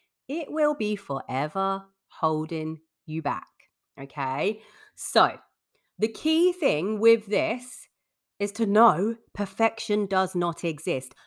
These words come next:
No day is gonna be plain sailing. I've already seen within the accountability challenge group, and I see this daily with my coaching clients, people, especially right now, are ill. People have things, life throw things at them,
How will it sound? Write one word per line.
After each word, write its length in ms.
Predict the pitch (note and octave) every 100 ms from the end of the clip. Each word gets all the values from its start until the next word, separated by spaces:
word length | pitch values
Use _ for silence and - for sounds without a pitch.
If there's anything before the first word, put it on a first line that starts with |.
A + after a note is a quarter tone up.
| -
No 440 | G3 A#3+ C4 C#4+
day 640 | C4+ C4 D#3 E3 C4 C4+ -
is 140 | G3
gonna 180 | G#3+ F#3+
be 140 | F#3+
plain 400 | F3 F#3+ F3+ F3+
sailing. 340 | F3 F3 C#3 C#3+
I've 200 | G3+ G3+
already 280 | B3+ C#4 C#4
seen 560 | - A#3+ G3+ A#3 C#4+ - _
within 260 | G#3+ G#3 G3
the 160 | G3 -
accountability 840 | F#3 F#3+ F3 D#3+ D3 B3+ B3+ A3+ F3+
challenge 380 | F3 E3 D#3
group, 180 | - F#3+
and 80 | A3+
I 100 | G#3
see 200 | - A3+
this 160 | G#3+ - _ _ _ -
daily 540 | C4 C#4+ A#3 E3 A3
with 180 | G3+ G3
my 220 | F#3 F3 -
coaching 520 | - A#3+ A3+ - E3
clients, 600 | D3 D3 C#3+ F3 A#3+ - - - _ _ -
people, 300 | A3+ A3 G#3
especially 460 | E3+ F#3+ F3 G#3+ A#3+
right 200 | B3 A3+
now, 280 | G#3 A3 -
are 120 | - -
ill. 300 | G#3+ G#3 G3+
People 240 | D#3+ D3+
have 160 | D3 -
things, 300 | C#3 - _ - E3 D#3+
life 280 | D#3 C#3 - -
throw 220 | A3 A3
things 320 | A3 G#3 G3+
at 160 | G3+ -
them, 320 | G3+ G3 G3